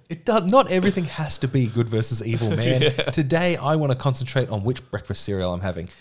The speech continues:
Speaker 1: Just let me have that moment.
Speaker 2: Yeah.
Speaker 1: I don't wanna have to be afraid of, like, are the Inquisitors gonna come and fuck my house up and, like, murder my family?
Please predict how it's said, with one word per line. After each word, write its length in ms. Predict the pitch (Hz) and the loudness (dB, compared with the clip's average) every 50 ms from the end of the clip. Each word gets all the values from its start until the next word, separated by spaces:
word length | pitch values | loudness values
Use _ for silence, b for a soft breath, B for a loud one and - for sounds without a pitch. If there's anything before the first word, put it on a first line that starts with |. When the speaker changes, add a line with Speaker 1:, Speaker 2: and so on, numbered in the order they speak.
| B B B B - | B B B B -6
Speaker 1:
Just 240 | - 185 170 - 135 | -4 -2 -2 0 2
let 160 | 151 170 143 | 2 2 2
me 80 | 147 123 | 4 4
have 180 | 147 147 139 127 | 4 4 4 4
that 160 | 117 - 98 | 2 2 2
moment. 340 | 107 110 110 101 90 82 - _ _ | 2 2 2 2 -2 -6 -10 _ _
Speaker 2:
Yeah. 180 | - 101 87 - - | -6 -4 -4 -4 -4
Speaker 1:
I 100 | - 160 | -2 0
don't 120 | 196 190 147 | 0 0 2
wanna 160 | 170 165 143 | 0 0 0
have 200 | 117 135 143 - | 0 -2 -4 -4
to 80 | - 127 | -6 -6
be 140 | 123 127 127 | -2 -2 -2
afraid 400 | 127 - - 117 113 117 120 113 | -2 0 0 0 2 2 2 0
of, 120 | 107 - | -2 -4
like, 240 | 101 98 101 - - - | -4 -6 -6 -8 -6 -4
are 120 | 101 107 | -2 -2
the 140 | 113 120 113 | 0 0 -2
Inquisitors 480 | 110 107 - 127 117 110 113 117 110 113 | -6 -2 0 0 0 0 -2 -4 -6 -6
gonna 160 | - 104 90 | -6 -6 -8
come 240 | - - 120 117 110 | -6 -6 -6 -4 -4
and 100 | 92 90 | -6 -6
fuck 240 | - - 120 - - | -6 -8 -6 -4 -2
my 120 | 113 110 | -2 -2
house 260 | 104 123 120 120 - | 0 -2 -2 0 0
up 160 | 131 123 123 117 | 0 0 0 -2
and, 80 | 101 | -2
like, 140 | 95 95 - | -4 -4 -4
murder 220 | 92 104 120 120 113 | -2 -2 -2 -2 0
my 160 | 113 123 127 | 0 0 0
family? 400 | 127 131 127 135 143 143 143 | 0 0 0 0 0 -2 -4